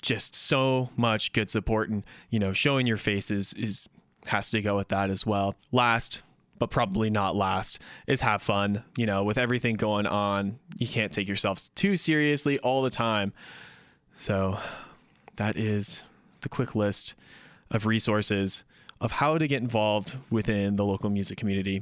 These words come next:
Either if you're in a band or you're just wanting to be involved in any other aspects, just making friends and everything along those lines. So thank you for listening to Live and Local today.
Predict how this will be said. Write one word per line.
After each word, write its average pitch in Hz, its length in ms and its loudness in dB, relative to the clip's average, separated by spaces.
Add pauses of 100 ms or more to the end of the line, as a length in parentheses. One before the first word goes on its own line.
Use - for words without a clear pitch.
Either 143 300 2
if 139 100 -4
you're 156 320 0
in 180 140 2
a 175 60 2
band 143 420 2
or 120 460 2 (300)
you're 113 420 2 (140)
just - 240 -2
wanting 104 260 0
to 101 100 -6
be 104 100 0
involved 98 420 -2
in 104 260 -2 (120)
any 120 220 0
other 101 120 0
aspects, 101 500 -2
just - 300 -4 (600)
making 110 260 0
friends 98 480 0
and 98 200 -2 (920)
everything 107 360 0
along 95 300 0
those 95 200 -2
lines. 95 300 -2
So 95 180 -2 (1200)
thank 131 120 0
you 135 60 -4
for 131 100 0
listening 120 400 2
to 117 420 2
Live 117 220 2
and 117 100 2
Local 113 180 2
today. 110 480 0